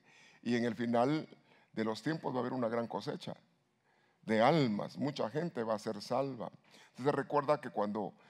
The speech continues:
el Señor Jesús oró, lo que pasó fue, en la primera vez se reventaban ca-, las redes,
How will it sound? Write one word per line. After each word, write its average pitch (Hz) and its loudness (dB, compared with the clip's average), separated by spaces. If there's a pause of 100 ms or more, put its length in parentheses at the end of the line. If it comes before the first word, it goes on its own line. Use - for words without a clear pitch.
(220)
el 117 -6
Señor 120 0
Jesús 139 -4
oró, 135 0 (720)
lo 120 0
que 113 -2
pasó 143 0
fue, 147 0
en 117 0
la 113 2
primera 147 2
vez 180 2
se - -2
reventaban 131 0 (680)
ca-, 123 2
las 101 0
redes, 131 -2